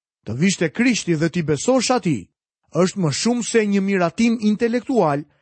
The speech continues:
ndaj faktit që Krishti vdiq në kryq. Të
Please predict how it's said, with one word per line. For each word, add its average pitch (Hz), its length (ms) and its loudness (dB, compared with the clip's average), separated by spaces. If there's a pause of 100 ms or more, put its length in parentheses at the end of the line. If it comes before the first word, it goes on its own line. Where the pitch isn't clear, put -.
(200)
ndaj 139 220 -6
faktit 196 540 -2 (320)
që - 120 -6
Krishti 254 520 0
vdiq 165 300 -2
në 180 100 0
kryq. 233 300 -2 (960)
Të 151 100 0